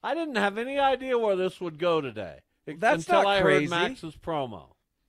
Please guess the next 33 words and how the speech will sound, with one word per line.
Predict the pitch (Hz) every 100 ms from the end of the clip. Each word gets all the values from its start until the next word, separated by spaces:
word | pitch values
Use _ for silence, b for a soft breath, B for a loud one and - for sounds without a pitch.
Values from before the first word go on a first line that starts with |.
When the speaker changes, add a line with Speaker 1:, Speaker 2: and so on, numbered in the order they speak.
| _ _ _ _ - _ _ _ _ _ _ _ _ _ _ _ 135
Speaker 2:
I | 127
don't | 143 147 -
think | 147 135
Speaker 1:
There's | 151
Speaker 2:
it's | 160
Speaker 1:
no | 175
Speaker 2:
crazy. | 165
Speaker 1:
weakling | 202 254 180 190 233
because | 190 202 202
there's | 208 208
no | 226 247
strongling. | - 330 320 311 247 165 127 80
Speaker 2:
Correct. | 190 220 285 180 - _ - _
Speaker 1:
And | 247 269
I, | 277 285 294
I'd | 294
be, | 311 311
I, | 302 214
I, | 247 220 185 214 220
why | 262 311 330
is | 269 202
weakling | 233 262 - 233 220 226
a | 226
word? | 240 277 269 180 92 -
Speaker 2:
Everyone | 269 294 294 277 254 226
wants | 233 220
to | 190
talk | 214 214 196
about | 180 175 160
how | 151
strong | - - 214 208 202
they | 180 175
are, | 170 170 165 170